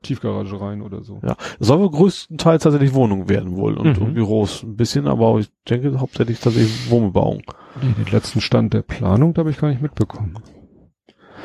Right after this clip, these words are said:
Speaker 1: Aber
Speaker 2: Ich hab mich
Speaker 1: sch-
Speaker 2: nur gewundert, dass, es, dass dieser Autohaus plötzlich weg war. Ich hab, ich war irgendwie einen Monat vorher noch bei denen gewesen, weil ich irgendwas,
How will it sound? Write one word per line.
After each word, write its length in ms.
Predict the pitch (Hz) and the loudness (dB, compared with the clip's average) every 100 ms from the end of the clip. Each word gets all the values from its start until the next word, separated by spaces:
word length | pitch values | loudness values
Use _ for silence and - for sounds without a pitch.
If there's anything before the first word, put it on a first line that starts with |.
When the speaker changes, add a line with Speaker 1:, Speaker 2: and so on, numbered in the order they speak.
| - - - _ _ - | -18 -18 -20 _ _ -4
Speaker 1:
Aber 180 | 143 | 0
Speaker 2:
Ich 60 | 117 | 2
hab 80 | 170 | 4
mich 80 | 151 | 4
Speaker 1:
sch- 20 | |
Speaker 2:
nur 80 | 147 | 4
gewundert, 320 | 123 185 120 | 4 4 4
dass, 160 | 110 120 | 2 -2
es, 140 | 107 | -8
dass 280 | - 123 - | 0 0 -2
dieser 280 | 117 110 120 | -4 -2 0
Autohaus 340 | 185 127 104 | 0 0 -2
plötzlich 380 | - 113 110 98 | -4 -8 -8 -6
weg 180 | 110 113 | -6 -6
war. 220 | 101 104 | -6 -2
Ich 80 | 143 | 2
hab, 160 | 143 104 | 2 2
ich 140 | 131 | 0
war 80 | 139 | 0
irgendwie 160 | 143 131 | 0 -2
einen 220 | 139 135 | -2 -2
Monat 260 | 127 208 196 | 0 0 0
vorher 300 | - 185 170 | 0 0 2
noch 80 | 135 | 0
bei 220 | - 165 | 2 2
denen 180 | 151 120 | 2 0
gewesen, 320 | 110 117 113 | 0 -2 0
weil 140 | 127 | -2
ich 100 | 113 | -4
irgendwas, 400 | 139 143 131 - | -6 0 -2 -2